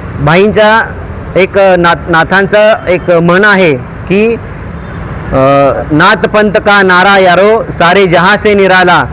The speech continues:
एक हात में माला तो दुजी हात में भाला." ज्या दिवशी भाईंचा आदेश येईल त्या दिवशी भाला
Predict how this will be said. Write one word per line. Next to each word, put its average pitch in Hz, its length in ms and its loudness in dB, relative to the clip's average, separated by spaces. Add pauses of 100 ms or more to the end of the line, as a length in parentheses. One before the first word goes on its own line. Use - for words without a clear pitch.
(320)
एक 202 240 0
हात 196 320 0
में 208 220 2
माला 196 520 2
तो 196 120 2
दुजी 190 320 2
हात 190 300 0
में 190 220 2
भाला." 160 340 2 (380)
ज्या 180 160 2
दिवशी 202 260 0
भाईंचा 190 400 2
आदेश 190 280 0
येईल 196 260 2 (340)
त्या 175 120 2
दिवशी 190 340 0
भाला 180 520 2